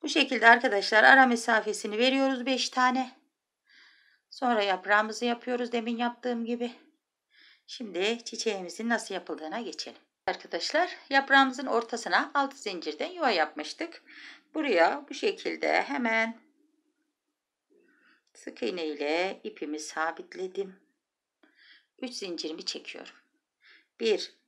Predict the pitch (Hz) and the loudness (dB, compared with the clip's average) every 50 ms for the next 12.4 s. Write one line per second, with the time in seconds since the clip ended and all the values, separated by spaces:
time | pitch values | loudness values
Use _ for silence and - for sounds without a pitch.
0 | _ _ - 190 190 - - 202 196 190 185 190 - _ - - - - - - | _ _ -16 -14 -12 -8 -4 -2 -2 -2 -4 -8 -18 _ -14 -14 -12 -12 -14 -14
1 | - - - - - - - - - - - _ _ _ _ _ _ _ _ _ | -16 -16 -18 -18 -18 -16 -16 -16 -16 -16 -18 _ _ _ _ _ _ _ _ _
2 | _ _ _ _ _ _ _ _ _ _ _ _ - 277 262 262 233 247 247 240 | _ _ _ _ _ _ _ _ _ _ _ _ -10 -10 -8 -2 0 0 0 2
3 | 240 240 214 214 - - 240 233 220 208 208 220 226 226 - 226 202 190 185 196 | 2 2 2 2 2 0 -2 0 0 -2 -2 -2 -2 -4 -4 -8 -8 -4 -2 0
4 | 202 214 208 202 196 - 180 175 170 180 190 185 - - _ _ _ - 202 202 | 2 2 2 2 0 0 -2 -2 -2 -2 -4 -8 -16 -20 _ _ _ -14 -10 -4
5 | 196 208 208 202 - - 269 247 233 202 180 170 165 165 160 165 160 - - 185 | -2 0 0 0 -2 -4 -2 -2 -2 0 0 0 0 0 -2 -2 -4 -4 -4 -2
6 | 196 196 202 202 202 - - _ - - - - - _ _ _ _ - 208 208 | 0 0 0 0 -4 -8 -20 _ -20 -20 -20 -20 -20 _ _ _ _ -4 0 0
7 | 208 196 196 - - - _ _ _ _ _ _ _ _ _ _ _ - 185 185 | 0 0 0 -4 -10 -12 _ _ _ _ _ _ _ _ _ _ _ -14 -14 -10
8 | - - 202 196 196 196 190 - _ _ _ _ _ _ _ - - - - - | -6 -2 0 0 0 0 -2 -6 _ _ _ _ _ _ _ -20 -20 -20 -20 -20
9 | - _ _ _ _ _ _ _ _ _ _ _ _ _ _ _ _ _ _ _ | -20 _ _ _ _ _ _ _ _ _ _ _ _ _ _ _ _ _ _ _
10 | _ _ _ _ _ _ _ _ _ _ _ _ _ _ _ _ _ _ _ _ | _ _ _ _ _ _ _ _ _ _ _ _ _ _ _ _ _ _ _ _
11 | _ _ - 240 220 175 165 156 151 - - 139 139 135 135 143 151 160 190 214 | _ _ -6 -6 -4 -2 -4 -4 -4 -4 -6 -6 -6 -6 -6 -8 -6 -4 -4 -2
12 | 220 220 226 220 220 214 214 | -2 -2 -2 -4 -4 -6 -6